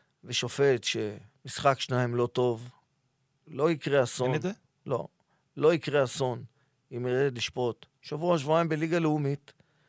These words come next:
Speaker 1: בשביל להעריך ולהבין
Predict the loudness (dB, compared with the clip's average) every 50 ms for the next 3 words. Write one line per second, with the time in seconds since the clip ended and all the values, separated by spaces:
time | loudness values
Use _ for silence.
0 | _ _ _ _ _ _ _ -12 -10 -10 -8 -4 -2 -2 2 2 2 2 4 2
1 | 0 0 -2 -4 -6 -8 -16 _ _ _ _ _ _ _ _ _ _ _ _ _
2 | -4 -2 2 2 2 2 2 2 0 0 0 -2 -4